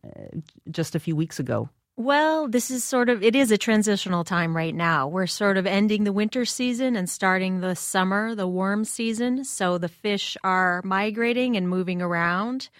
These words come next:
Speaker 2: Um, we're getting the last of the cod, the last of the Boston mackerel,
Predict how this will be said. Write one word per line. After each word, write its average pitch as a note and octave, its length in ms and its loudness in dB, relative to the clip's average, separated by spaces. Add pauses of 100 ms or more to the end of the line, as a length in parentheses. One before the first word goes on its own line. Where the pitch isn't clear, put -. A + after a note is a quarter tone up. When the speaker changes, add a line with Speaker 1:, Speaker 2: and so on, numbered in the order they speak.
(420)
Speaker 2:
Um, F3+ 600 4 (400)
we're G3+ 160 -2
getting F#3 280 2
the F3+ 100 0
last F3+ 400 2
of F3 60 -2
the F3+ 80 -2
cod, A#3 440 4
the F#3 100 -2
last F3+ 360 0
of F3+ 60 -6
the E3+ 60 -2
Boston F3+ 500 -2
mackerel, G#3+ 580 -4